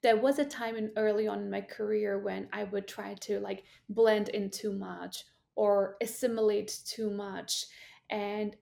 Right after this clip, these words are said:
try to laugh at a joke I didn't understand or a sports analogy, uh, like a baseball or, w-, you know, something that I didn't understand. That's a very, like, an American thing to do. And now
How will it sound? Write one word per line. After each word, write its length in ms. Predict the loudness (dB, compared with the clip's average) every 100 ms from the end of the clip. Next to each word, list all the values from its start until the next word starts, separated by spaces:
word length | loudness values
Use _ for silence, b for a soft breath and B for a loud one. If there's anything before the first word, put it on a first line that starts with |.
| -6
try 200 | 0 2
to 100 | 4
laugh 300 | 4 2 0
at 80 | -2
a 60 |
joke 280 | 0 0 0
I 60 | -2
didn't 320 | 0 0 0
understand 600 | -2 -2 -4 -6 -6 -6 -2
or 120 | 0
a 40 |
sports 480 | -2 0 4 4 2
analogy, 680 | -2 -2 -2 -2 -2 -2 -2
uh, 80 | -2
like 180 | -2 -2
a 40 |
baseball 760 | 4 8 8 6 -2 0 2 0
or, 380 | 0 -2 -4 -4
w-, 300 | -4 -6 -4
you 140 | 0 0
know, 220 | 0 -6
something 320 | -8 -6 -4 -4
that 120 | -4
I 80 | -2
didn't 240 | 0 0
understand. 520 | -2 -6 -6 -4 -2
That's 200 | -4 -4 -6
a 20 |
very, 520 | 0 2 4 4 2
like, 280 | 0 -2 -2
an 120 | -4
American 500 | -4 -2 -2 -4 -6
thing 200 | -6 -8
to 100 | -8
do. 400 | -10 -4 -2 -2 -6 b b b b -6
And 220 | -2 2
now 580 | 2 2 2 2 0 -2